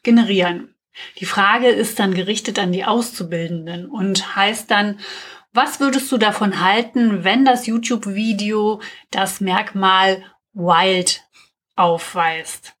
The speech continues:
Und die Frage, „Was würdest du davon halten, wenn das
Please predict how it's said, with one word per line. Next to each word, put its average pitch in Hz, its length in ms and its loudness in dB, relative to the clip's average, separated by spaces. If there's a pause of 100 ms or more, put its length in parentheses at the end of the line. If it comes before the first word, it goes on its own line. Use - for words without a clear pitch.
(920)
Und 220 480 2
die 269 80 4
Frage, 269 800 2 (960)
„Was 196 340 0
würdest 202 460 0
du 202 80 -2
davon 196 440 0
halten, 196 380 0
wenn 185 240 2
das 175 420 -2